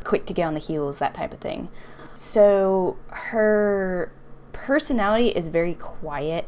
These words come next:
She's very, likes to kinda just take everything in, see where she can go, or, you know, where she's needed more,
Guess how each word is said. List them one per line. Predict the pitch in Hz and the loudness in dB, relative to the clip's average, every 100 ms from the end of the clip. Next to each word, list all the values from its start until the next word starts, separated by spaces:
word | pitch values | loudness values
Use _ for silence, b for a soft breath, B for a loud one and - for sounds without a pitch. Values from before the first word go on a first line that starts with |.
| - | -6
She's | - 180 160 151 | -6 -4 -4 -4
very, | 156 160 170 170 165 165 - - - - | -2 -2 -2 -2 -4 -6 -10 -16 -14 2
likes | 208 254 - | 8 8 6
to | 311 | 0
kinda | 294 214 | 2 0
just | - | -2
take | 196 190 - | -6 -6 -6
everything | 175 196 190 - 165 - | -4 -2 -2 -4 -8 -6
in, | 180 185 196 196 190 B B B B | -4 -2 -2 -2 -4 B B B B
see | - - 190 | -6 -2 0
where | 175 175 165 | 2 2 2
she | 165 170 | 0 -6
can | - 156 151 | -6 -8 0
go, | 202 196 196 190 185 185 180 - | 4 6 8 6 4 2 2 0
or, | - 156 151 151 - | 0 2 2 0 -2
you | 180 | -2
know, | 165 | -2
where | 170 180 | 0 0
she's | - 180 170 | 0 -4 -2
needed | 175 175 185 208 208 | -4 -2 4 4 4
more, | 220 233 247 247 | -2 -2 -2 -6